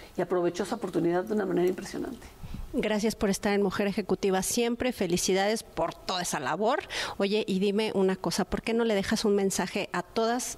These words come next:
Speaker 2: nuestra audiencia?
Speaker 1: Pues mira, es, realmente tiene que ser enfocado a, a las mujeres, decirles que de veras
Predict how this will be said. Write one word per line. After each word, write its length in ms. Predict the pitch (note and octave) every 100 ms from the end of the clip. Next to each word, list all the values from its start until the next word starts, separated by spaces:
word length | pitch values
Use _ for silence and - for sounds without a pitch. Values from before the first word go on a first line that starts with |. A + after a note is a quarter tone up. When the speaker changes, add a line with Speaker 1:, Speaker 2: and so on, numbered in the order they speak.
| -
Speaker 2:
nuestra 400 | G3+ E3+ - D#3+
audiencia? 440 | D#3+ D3+ - - - - - - - - - - - -
Speaker 1:
Pues 100 | C4
mira, 400 | C4 B3+ - A#3+
es, 200 | A#3+ A#3 - -
realmente 800 | G#3+ C4 C4 B3+ A#3 A#3 F#3+ - - -
tiene 220 | B3 A#3+ A3+
que 100 | G3+
ser 140 | G#3
enfocado 680 | G3 F#3 F3+ F#3 F3+ F#3+ F3+
a, 320 | E3+ E3 - - - - -
a 60 |
las 140 | F3 E3
mujeres, 460 | E3 - F#3 G3 - - - - - -
decirles 580 | F#3 E3+ - F3+ F#3+ F#3
que 280 | - F3+ E3+
de 200 | F3 E3+
veras 420 | F3+ F#3 F#3+ F#3